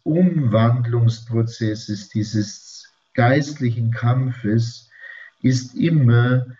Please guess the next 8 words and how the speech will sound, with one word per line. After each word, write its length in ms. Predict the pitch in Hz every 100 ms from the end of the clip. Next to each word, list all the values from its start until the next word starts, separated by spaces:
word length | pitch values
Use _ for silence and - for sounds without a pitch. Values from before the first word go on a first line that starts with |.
| _ _ -
der 140 | 117
neue 380 | 117 120 131 131
Mensch. 560 | 110 95 92 - -
Deshalb 500 | - 147 - 143 131
ruft 340 | 123 131 135 -
Paulus 580 | 117 113 127 131 117 -
uns 320 | 123 117 117
zu: 500 | - 135 131 131